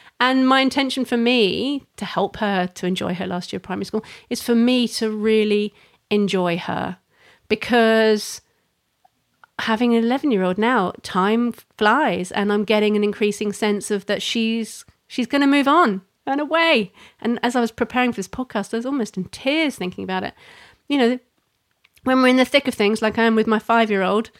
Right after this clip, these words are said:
it seems like this is gonna go forever. But now my eleven-year-old, she's becoming much more outward focused. You know, when she goes to high school, it's gonna be a whole other level. So my intention for twenty twenty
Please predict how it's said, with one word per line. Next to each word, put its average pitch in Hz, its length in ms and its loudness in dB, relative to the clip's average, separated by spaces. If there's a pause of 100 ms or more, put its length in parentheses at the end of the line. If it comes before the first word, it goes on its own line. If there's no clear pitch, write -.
(360)
it 214 100 0
seems 240 320 -2
like 226 160 2
this 220 140 -2
is 208 60 -12
gonna 220 140 0
go 208 120 2
forever. 202 400 -2 (160)
But 180 120 -8
now 226 160 2
my 226 160 2
eleven-year-old, 214 560 -2
she's 202 220 -6
becoming 190 520 -4
much 196 220 -6
more 190 140 -4
outward 196 280 -6
focused. 285 680 -2 (440)
You 214 100 -6
know, 185 60 -2
when 190 140 0
she - 140 -6
goes 185 180 -2
to 196 60 -8
high 247 200 -2
school, 233 220 -2
it's 220 100 -4
gonna 208 160 -2
be 208 80 -4
a 185 60 -4
whole 190 200 -4
other 180 160 -4
level. 175 240 -8
So 240 180 -2
my 254 200 2
intention 269 640 -2
for 233 160 -8
twenty 226 300 0
twenty 202 600 -6